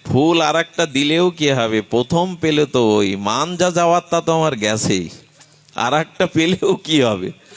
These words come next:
মান যা যাওয়ার তা তো গেছে। গোবিন্দও বুদ্ধিমান, স্বয়ং ভগবান। বলে, "এক কাজ করো, তুমি দাবি করো তো কি করে তোমার মান প্রসাধন করতে পারি?" বলে, "পারিজাত বৃক্ষটাই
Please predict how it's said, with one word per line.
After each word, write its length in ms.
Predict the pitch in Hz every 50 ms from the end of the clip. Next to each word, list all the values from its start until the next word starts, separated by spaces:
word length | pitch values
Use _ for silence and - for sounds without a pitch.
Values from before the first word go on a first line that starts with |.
| - - - - -
মান 460 | 120 110 117 123 143 165 202 220 220 220
যা 140 | 226 226
যাওয়ার 520 | 214 208 214 208 208 214 214 208 208 202 196
তা 200 | 175 - 175 175
তো 160 | 156 180 175
গেছে। 380 | 151 135 127 117 - 117 98 90
গোবিন্দও 680 | 92 98 113 120 139 151 160 165 165 175 175 180 185
বুদ্ধিমান, 680 | 180 160 139 160 165 156 151 165 160 156 151 151 151 147
স্বয়ং 420 | 127 127 117 117 127 147 160 156
ভগবান। 500 | 147 143 139 143 143 139 131 135 139 - - - - - - -
বলে, 120 | - 165 185
"এক 80 | 180 - -
কাজ 340 | - 147 147 160 175 - -
করো, 360 | - 135 113 95 87 85 - - - _ _ _ - -
তুমি 200 | 160 170 185 165
দাবি 360 | 117 123 123 143 156 185 180
করো 260 | - 180 180 180 180
তো 120 | 180 185
কি 200 | 170 - 170 180
করে 280 | 175 - 185 185 185 180
তোমার 320 | 165 175 175 175 175 170
মান 240 | 160 147 147 156 165
প্রসাধন 520 | 151 160 156 - - 160 160 160 160 160 151
করতে 320 | 160 156 156 - 165 156
পারি?" 280 | 151 151 147 151 156 - _ - - - - - _ -
বলে, 200 | 110 117 120 120
"পারিজাত 720 | - - - 113 110 110 120 127 120 120 131 131 131 135 - - - _ - - - - - - - - - - -
বৃক্ষটাই 880 | 107 127 151 - - - - 175 185 175 - 131 117 107 101 101 101